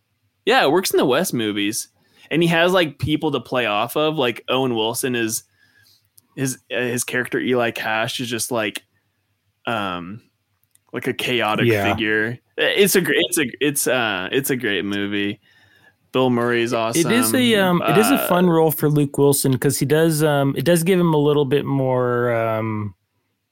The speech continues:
Speaker 2: a bit, little bit more to work with 'cause he's usually just, like, a guy in jeans and a t-shirt kind of vibe. And the fact that he's got, um,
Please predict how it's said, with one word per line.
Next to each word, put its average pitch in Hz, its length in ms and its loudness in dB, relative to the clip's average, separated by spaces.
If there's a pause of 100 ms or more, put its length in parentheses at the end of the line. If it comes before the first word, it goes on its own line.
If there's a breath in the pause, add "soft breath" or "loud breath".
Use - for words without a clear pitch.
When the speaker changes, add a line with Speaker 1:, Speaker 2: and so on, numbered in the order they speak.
(120)
Speaker 2:
a 127 60 -6
bit, 120 160 -2
little 147 180 2
bit 135 120 0
more 131 160 2
to 123 80 2
work 113 360 -2
with 104 200 -2
'cause 113 120 -4
he's 123 160 0
usually 165 280 2
just, 135 160 -2
like, 127 100 -2
a 127 80 -2
guy 120 220 0
in 117 160 -2
jeans 113 340 0
and 117 120 0
a 101 40 -6
t-shirt 135 460 -2
kind 143 240 0
of 135 80 0
vibe. 139 380 2
And 139 160 -2
the 127 40 -2
fact 135 240 0
that 135 100 2
he's 123 160 0
got, 120 300 0 (180)
um, 110 540 -2